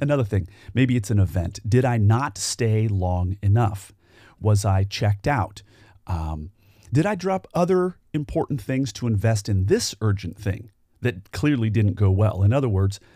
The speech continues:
I got fifteen, fifteen different things going on. Did I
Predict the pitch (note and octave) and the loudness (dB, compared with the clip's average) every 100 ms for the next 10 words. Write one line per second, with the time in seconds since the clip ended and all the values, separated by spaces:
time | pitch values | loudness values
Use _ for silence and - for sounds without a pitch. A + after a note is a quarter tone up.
0 | - - C4 F#4 - C3 G2+ G#2+ G2+ G2+ | -20 -8 -6 -6 -4 -4 -4 -2 -2 -4
1 | _ - - - - A#2+ - A#2 G2+ G#2+ | _ -20 -20 -18 -4 -4 -2 0 0 0
2 | - - G#2 G2 G2+ G2+ F#2+ F2 F2 B2+ | -2 -2 0 2 2 0 0 0 -2 -2
3 | _ _ - _ _ _ - F#2 C3 C#3+ | _ _ -20 _ _ _ -6 0 0 0
4 | C3 - A#2 A#2+ A#2+ A#2+ A#2 A#2 A2+ | -2 -8 -4 -2 0 0 0 0 -2